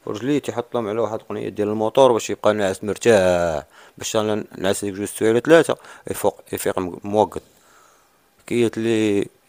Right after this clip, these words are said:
واحد فوق واحد، فوق ليسانس من الفوق،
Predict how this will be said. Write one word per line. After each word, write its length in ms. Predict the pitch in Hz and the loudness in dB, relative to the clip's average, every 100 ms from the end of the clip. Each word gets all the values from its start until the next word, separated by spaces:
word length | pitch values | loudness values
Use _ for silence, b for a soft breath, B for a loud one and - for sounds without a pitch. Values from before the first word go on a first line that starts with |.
| _ _ - - - - | _ _ -20 -18 -20 -16
واحد 400 | - 113 101 117 | 4 6 6 2
فوق 160 | - 104 | -4 2
واحد، 320 | 110 98 139 | 4 6 4
فوق 240 | - 139 143 | 0 0 0
ليسانس 500 | 139 147 147 127 139 | 0 0 -2 -2 -4
من 80 | |
الفوق، 460 | 131 98 95 80 | -6 -4 -6 -6